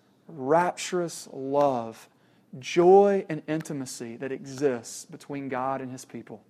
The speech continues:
The ecstasy that exists even in that moment, the delight, the pleasure, the joy is but a drop of water compared to the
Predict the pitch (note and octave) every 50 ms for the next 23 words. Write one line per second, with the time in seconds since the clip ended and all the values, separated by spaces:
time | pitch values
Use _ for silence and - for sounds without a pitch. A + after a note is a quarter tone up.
0 | _ _ _ _ _ _ _ _ _ _ _ _ _ _ _ _ _ _ _ _
1 | _ _ _ _ _ _ _ _ _ _ _ _ _ - - - _ _ _ _
2 | _ _ _ _ - G3 G3 - - G#3+ G#3 - - - - - E3 - - E3
3 | C#3+ B2+ B2+ C3 C3 C3+ B2+ C3 C#3+ C#3 C3+ - - D#3+ D#3 D3+ D3 D3 C#3+ C#3
4 | C#3 C3 C3 C3+ B2+ B2 A#2+ A#2 A2+ A#2 - - _ _ _ _ _ _ _ -
5 | F#3+ D#3+ G3 F#3+ F3+ E3+ F#3 F#3 F#3+ F#3 E3+ C#3+ - - - - - _ _ _
6 | _ _ _ - G#3+ G#3 - - - F#3+ F#3 G#3 G#3+ G#3 E3+ D#3+ D#3+ D#3 C3+ B2
7 | - - _ _ _ _ _ _ _ - G#3 E3+ D3+ D3 D#3 E3+ G3+ G#3+ A3 A3
8 | G3 E3+ C#3 A#2+ A#2 A#2+ - _ _ _ _ _ _ _ _ _ _ _ _ _
9 | _ _ - A3 G3+ D#3+ D3+ E3+ G3 G3+ G3 - D#3 D3 C3 C3 B2+ - D3+ D3
10 | E3 F3+ G3 G3+ F3+ - - - - - _ _ _ _ _ _ _ _ D3 C#3+
11 | C3 B2+ C3 C3 C3 C#3 C#3 C3 A#2 G#2 G#2+ - _ _ _ _ _ _ _ _
12 | _ _ _ _ _ _ - - F#3 F3 D#3+ - - F#3 F#3+ F3+ F3+ F3 D#3 D3
13 | - E3+ C3 D3 D3+